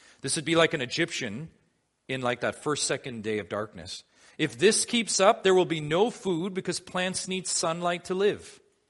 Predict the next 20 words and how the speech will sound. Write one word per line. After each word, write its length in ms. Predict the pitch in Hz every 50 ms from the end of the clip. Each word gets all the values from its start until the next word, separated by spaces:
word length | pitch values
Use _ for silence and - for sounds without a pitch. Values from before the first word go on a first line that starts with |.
| _ _ _ _ _ _ - - - - _ _ _
All 400 | - 180 202 240 254 254 233 196 -
animals, 560 | 156 165 190 220 214 139 120 117 151 170 -
all 160 | 156 147 147 139
my 240 | 131 131 139 180
animals, 560 | 220 196 143 120 117 120 127 147 156 147 - 151
will 80 | 156
die 400 | 143 135 156 170 208 220 208 170
because 300 | 120 139 127 - 123 -
the 80 | - 135
food 340 | - - - 214 220 208 214
chain 300 | - 143 120 113 123 147
requires 520 | 139 135 - - 113 101 101 107 120 -
plants. 600 | - - 190 185 180 143 - - - - - - _ _ _ _ _ _ _ _ _ _ _ _ _ _ _ _ _ -
And 120 | 117 120
soon," 600 | 113 - - 170 180 175 139 104 104 135 170 175 - _ _
here's 240 | - 113 139 135 -
the 80 | 131 127
implication 560 | 117 107 113 101 - - 113 117 - - 104
in 120 | 90 87
darkness, 640 | 80 90 101 110 - - 87 - - - - -